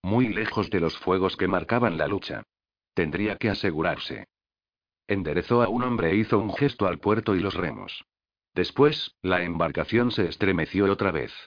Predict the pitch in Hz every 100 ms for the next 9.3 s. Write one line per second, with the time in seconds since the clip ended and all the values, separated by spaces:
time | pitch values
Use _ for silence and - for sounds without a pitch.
0 | _ _ _ _ _ - 101 104 117 104
1 | 80 95 113 113 117 - 92 - 113 101
2 | 92 - 92 82 101 98 78 71 80 92
3 | 107 - 113 - 87 85 110 101 76 98
4 | 95 87 82 71 - 107 92 120 123 107
5 | 135 127 110 101 110 101 107 92 80 80
6 | - 98 104 95 104 85 90 80 - 82
7 | 62 64 - _ _ _ _ - 107 87
8 | 71 69 90 80 104 110 87 76 78 104
9 | - 110